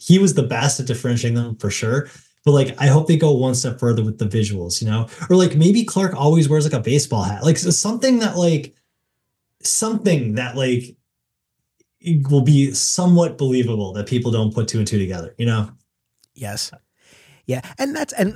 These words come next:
Speaker 2: the reason I say any different differentiation, if any, because, yeah, we have seen incarnations of this.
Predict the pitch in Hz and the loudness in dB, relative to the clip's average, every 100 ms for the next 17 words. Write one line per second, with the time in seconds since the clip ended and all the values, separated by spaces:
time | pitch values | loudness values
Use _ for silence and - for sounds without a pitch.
0 | 202 220 226 180 - 151 127 - _ _ | -6 -4 -2 -2 0 0 0 -6 _ _
1 | - 156 151 147 - 123 - _ - 139 | -6 -2 0 -2 -4 -6 -6 _ -10 -4
2 | 143 131 120 120 117 135 - 143 - 143 | -2 -2 -2 -4 -4 -4 -2 -4 -2 -4
3 | 120 95 123 135 131 165 262 135 123 - | -4 -6 -4 -4 -4 -6 -4 -4 -4 -4
4 | 170 - - 147 127 - 135 - 127 123 | -4 -4 -2 -2 -2 -4 -6 -2 -2 0
5 | 123 123 110 101 98 98 - | 0 -2 -4 -6 -6 -8 -10